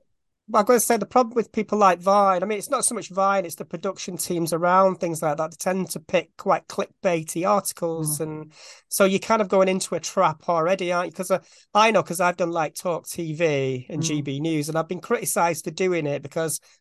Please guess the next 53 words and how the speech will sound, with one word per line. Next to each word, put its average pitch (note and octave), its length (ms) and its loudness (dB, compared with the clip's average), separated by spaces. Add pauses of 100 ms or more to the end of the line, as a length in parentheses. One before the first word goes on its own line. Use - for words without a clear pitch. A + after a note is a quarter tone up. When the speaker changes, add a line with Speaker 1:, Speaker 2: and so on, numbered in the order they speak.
Speaker 1:
people F3 220 -4
see E3 240 -2
them D#3+ 200 0
as D3 120 -4
the C#3+ 160 -2
enemy. E3 520 -2 (460)
But F3 120 2
I G3+ 120 6
like F#3 220 2
to - 100 -10
get F3 180 -2
in E3+ 180 -2
the E3+ 100 -2
way E3 260 0
of D#3 120 -6
that D#3 180 -4
conversation. E3 920 -2 (160)
So, - 240 -2
uh, D#3 240 2 (300)
Speaker 2:
Yeah. F3+ 360 4 (200)
Speaker 1:
it's - 120 -6
like, G3 140 4
it's - 140 -6
not G3+ 160 4
an G#3 60 0
echo F#3+ 280 -2
chamber, D#3 460 -4
is E3 180 -2
it? D3 240 -4
So D#3 380 -4 (340)
it's - 140 -8
like F3+ 160 4
going F#3 200 2
into E3 260 -4
the D3+ 100 -6
bear E3 280 2
pit D#3+ 360 -6
kind D#3 240 -4
of D#3 100 -10
thing. F3 380 0
So, D3+ 480 -4 (520)
Speaker 2:
Yeah, C#4 220 6
I B3+ 60 6
Speaker 1:
uh, - 20 2
Speaker 2:
mean, B3+ 180 4
if, C4 220 2
if D4 160 -4
we D4 140 4
were C#4 100 6
to C4 160 -4
just - 340 -6
kind G#3 200 0
of F#3+ 180 -2